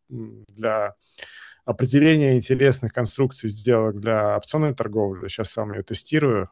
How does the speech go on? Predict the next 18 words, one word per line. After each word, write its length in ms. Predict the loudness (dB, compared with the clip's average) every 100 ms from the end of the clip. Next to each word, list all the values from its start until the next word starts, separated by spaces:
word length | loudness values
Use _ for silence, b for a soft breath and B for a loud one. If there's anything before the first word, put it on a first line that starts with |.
| _
А, 680 | -14 -12 -10 -12 -12 -14 -18 -20 -20 -20 _ -10
вот 160 | -10 -10 -20 _ _ _
предлагаю 500 | -2 2 4 4 2
также 420 | -2 -6 -8 -12 -16
вступить 580 | -20 -18 -12 -8 -8 -6
в 60 |
клуб 200 | -2 -2
для 100 | -2 -2
того, 240 | 0 0
чтобы 600 | -2 -6 -4 -4 -4 -6 -8
и 320 | -10 -10 -10 -10
в 100 | -2
сервис, 340 | 2 4 2
чтобы 180 | -4 -14
посмотреть, 520 | -6 -2 2 0 0
насколько 360 | -6 -6 -8 -8
это, 300 | -4 -6 -6 B B B B B B
э, 460 | 0 0 0 0